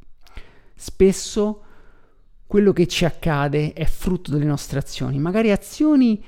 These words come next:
che sono state seminate tanti anni fa, di cui magari il frutto positivo o negativo si raccoglie soltanto oggi.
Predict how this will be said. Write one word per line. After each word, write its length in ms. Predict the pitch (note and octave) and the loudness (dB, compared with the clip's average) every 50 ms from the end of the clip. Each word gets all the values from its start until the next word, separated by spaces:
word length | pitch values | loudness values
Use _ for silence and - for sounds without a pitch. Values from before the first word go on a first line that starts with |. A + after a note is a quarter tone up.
| - | -10
che 120 | - - F3+ | -6 -6 -6
sono 240 | - - G3 F#3 | -4 -4 -4 -4
state 320 | F#3 - - G#3 F3+ - F#3 | -4 -2 -2 -2 -2 -2 -4
seminate 580 | - - G3 F#3+ G3 G#3 A3 A#3+ B3 A#3 F3+ | -2 -2 0 0 0 0 0 0 0 0 0
tanti 360 | E3+ - G3 G#3+ G3+ - - F#3+ | 0 2 0 0 0 0 -2 0
anni 240 | F3+ F#3 F#3 F#3 | 0 2 0 -2
fa, 400 | F3+ - - G#3+ F#3+ C#3+ - - - - | -2 -2 -4 -4 -4 -4 -6 -10 -14 -12
di 160 | - E3+ D3+ | -10 -10 -10
cui 260 | - - D#3+ F3+ F3 | -4 0 0 2 2
magari 300 | E3 D#3 D#3 D#3+ F3 F3+ | 2 2 2 2 2 2
il 100 | D#3+ D3+ | 2 2
frutto 540 | C#3 - - F#3 G#3 G3+ F#3+ - - D#3 C#3 | 0 -4 -4 -2 -2 -2 -2 -2 -2 -2 -2
positivo 480 | C3 - D#3+ D3 - D3+ - F#3 G3 F3+ | 0 0 -2 -2 -2 -4 -4 -2 0 0
o 40 | D#3+ | 2
negativo 460 | D3+ D3+ C#3+ D3 - F#3 G3+ F3+ E3+ | 2 2 2 2 0 0 -2 -4 -4
si 120 | - D3 | -4 -4
raccoglie 360 | C3 C#3+ - - C3 C3 B2+ | -6 -4 -2 -2 -2 0 0
soltanto 540 | C3+ C3+ C3 - - - - D#3 C3+ - D#3 | -2 -4 -6 -6 -6 -6 -6 -6 -6 -6 -6
oggi. 440 | D#3 D#3 D3 B2 G2 - - - - | -4 -4 -4 -6 -6 -8 -12 -16 -16